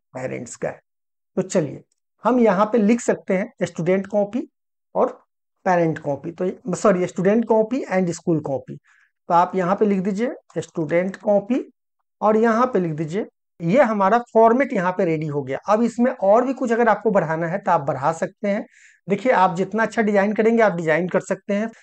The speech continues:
जो इसका मेथड रहेगा वो सेम रहेगा। तो चलिए अब यहाँ से लेके यहाँ तक हम इसे सिलेक्ट करते हैं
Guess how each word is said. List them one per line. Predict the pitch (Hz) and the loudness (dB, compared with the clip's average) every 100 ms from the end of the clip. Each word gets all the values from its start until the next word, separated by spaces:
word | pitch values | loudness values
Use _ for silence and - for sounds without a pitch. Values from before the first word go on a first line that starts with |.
| _ 175 | _ 2
जो | 208 | 4
इसका | 208 - 233 | 2 0 0
मेथड | 196 180 180 226 220 | 0 0 -2 0 2
रहेगा | 185 180 | 2 4
वो | 233 247 | 2 2
सेम | 240 151 139 | 0 -4 -4
रहेगा। | 127 127 - - _ _ _ - | -6 -6 -8 -14 _ _ _ -6
तो | |
चलिए | 202 233 233 | 0 2 4
अब | 254 208 | 4 2
यहाँ | 208 220 226 277 | 2 2 2 -2
से | 269 | 0
लेके | 233 220 226 | 0 2 0
यहाँ | 170 170 156 190 | 2 0 0 -4
तक | - 233 _ _ _ | -4 -8 _ _ _
हम | - 196 | -2 0
इसे | - 151 | 0 -4
सिलेक्ट | - 170 180 | -2 -4 -4
करते | - 180 165 | -4 -4 -2
हैं | 180 165 | -4 -4